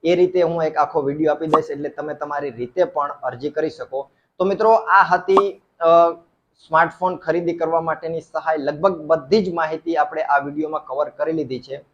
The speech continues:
હજુ જો કંઈ બાકી રહી જાય તો નીચે કોમેન્ટમાં જરૂરથી જણાવી દેજો, હું તમને કોમેન્ટમાં તમારા જવાબ આપી દઈશ. અને જેટલા ખેડૂત મિત્રો છે એ બધે સુધી આ માહિતી પહોંચાડજો, એટલે કે વહેલા તે પહેલાના ધોરણે આ વખતે,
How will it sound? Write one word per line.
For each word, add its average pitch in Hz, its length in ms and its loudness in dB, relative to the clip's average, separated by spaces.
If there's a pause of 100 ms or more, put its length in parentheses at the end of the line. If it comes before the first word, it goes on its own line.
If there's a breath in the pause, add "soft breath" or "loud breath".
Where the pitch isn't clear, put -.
(280)
હજુ 139 200 0
જો 180 140 4
કંઈ 185 160 0
બાકી 180 300 4
રહી 180 140 4
જાય 185 160 2
તો 185 160 -2
નીચે 170 220 -6
કોમેન્ટમાં 170 600 -6
જરૂરથી 156 360 -6
જણાવી 160 300 -4
દેજો, 170 260 -4
હું 151 180 -10
તમને 156 220 -10
કોમેન્ટમાં 147 500 -12
તમારા 143 440 -4 (340)
જવાબ 143 300 4
આપી 147 280 2
દઈશ. 139 320 -4 (380)
અને 160 140 -2
જેટલા 151 560 2
ખેડૂત 185 320 0
મિત્રો 165 300 0
છે 170 160 -4
એ 170 160 0
બધે 147 480 0
સુધી 160 580 -2
આ 165 160 4
માહિતી 147 480 -4
પહોંચાડજો, 143 760 -2
એટલે 143 220 -8
કે 160 120 -6
વહેલા 131 400 2
તે 185 140 -2
પહેલાના 156 440 0
ધોરણે 143 380 -4
આ 143 220 0
વખતે, 147 520 -4